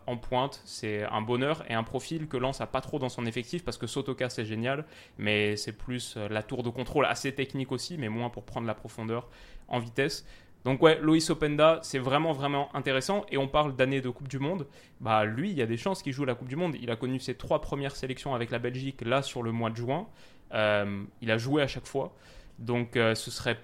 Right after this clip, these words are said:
pas du tout absurde de le voir pris dans cette liste, dans cette liste belge.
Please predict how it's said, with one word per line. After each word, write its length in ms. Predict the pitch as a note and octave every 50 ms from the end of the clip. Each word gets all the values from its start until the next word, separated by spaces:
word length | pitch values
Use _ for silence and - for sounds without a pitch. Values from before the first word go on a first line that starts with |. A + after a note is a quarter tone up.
| -
pas 140 | - E3 D#3+
du 140 | D3 C#3+ C#3+
tout 140 | - D3+ D3
absurde 460 | B2+ - - - F3+ E3+ C#3+ B2+ A2+ A2
de 80 | A#2+ C3+
le 120 | C#3+ C#3+ C3+
voir 260 | C3 C3+ C3 B2+ -
pris 320 | - - - F3+ F3+ E3+
dans 180 | C3 C3 C3+ C#3
cette 220 | C3+ - C3+ B2
liste, 320 | - C3 C#3 D#3 - - C#3
dans 140 | B2 B2 A#2+
cette 240 | - B2+ A#2 -
liste 240 | - C#3 - - -
belge. 400 | A#2 A2 C3 D3 F#3+ E3+ C3 -